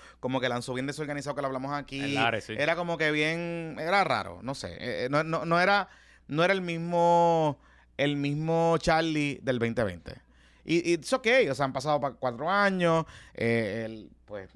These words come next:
Speaker 1: tiene otra vida, se casó, está rehaciendo su vida. Que esas cosas pasan, nada malo con eso. Yo creo que es, es bueno también reconocer cuando tú tienes que quitar pa'l carajo,
Speaker 2: De
Speaker 1: tú
Speaker 2: acuerdo.
Speaker 1: sabes, y, y, y eso está bien.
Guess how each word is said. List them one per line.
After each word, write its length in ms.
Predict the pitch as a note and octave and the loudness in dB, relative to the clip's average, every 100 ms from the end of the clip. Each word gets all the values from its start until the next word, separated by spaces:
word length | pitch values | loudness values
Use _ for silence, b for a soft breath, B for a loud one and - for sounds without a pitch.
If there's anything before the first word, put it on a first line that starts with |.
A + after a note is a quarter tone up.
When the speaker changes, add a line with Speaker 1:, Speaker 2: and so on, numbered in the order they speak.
| - - | -20 -2
Speaker 1:
tiene 260 | A2+ G#2+ | 0 2
otra 260 | G#2+ G#2+ G2 | 0 0 2
vida, 380 | C3+ G3+ F#3+ D#3+ | 2 4 4 4
se 100 | B2 | -2
casó, 500 | G#2 E2 D3+ F3 G#3 | -10 -4 2 4 4
está 240 | C#3+ A#2+ A2 | 0 -2 -2
rehaciendo 360 | A2+ A2 A2 | -2 -4 -6
su 100 | A2 | -4
vida. 340 | B2 G3 D#3+ D3+ B B B B | 0 4 4 0 B B B B
Que 100 | - | -2
esas 140 | B2+ - | 0 0
cosas 200 | G3 A#3 | -4 -2
pasan, 560 | - F3+ - C4 A#2 A2 | 2 4 4 0 0 0
nada 200 | A#2 C#3+ | 0 2
malo 160 | F3 | 2
con 140 | F#3+ F#3+ | 2 0
eso. 280 | F3+ A#3 D3 | -2 -2 -4
Yo 120 | A#2 | -2
creo 100 | B2 | -2
que 120 | D3 F#3 F#3 | 0 -2 -2
es, 60 | D3+ D3+ | -6 -2
es 160 | D3 C#3+ | -2 2
bueno 360 | E3 F3+ E3 B B B B _ _ | 4 4 0 B B B B _ _
también 380 | C#3+ C#3+ C#3 D3+ | -2 0 0 0
reconocer 520 | E3 E3 D3+ D#3+ E3 | 0 0 0 2 2
cuando 220 | D#3+ C#3 | 2 0
tú 80 | C3+ | 0
tienes 180 | B2+ C3+ | -2 -6
que 80 | B2+ | -4
quitar 220 | B2+ A#2+ | -4 -2
pa'l 120 | C#3+ | -2
carajo, 300 | G#2+ C3 A#2 - | -4 -6 -8 -20
Speaker 2:
De 60 | - | -20
Speaker 1:
tú 60 | D#2 | -14
Speaker 2:
acuerdo. 100 | G2 | -8
Speaker 1:
sabes, 280 | F#2+ F2 D#2+ | -8 -8 -8
y, 260 | - G#2 G2 | -2 -2 -2
y, 180 | G2+ G#2 - | -6 -8 -6
y 40 | |
eso 100 | A2 | -6
está 160 | B2 A2+ | -4 -2
bien. 240 | B2+ F#2 | 0 -2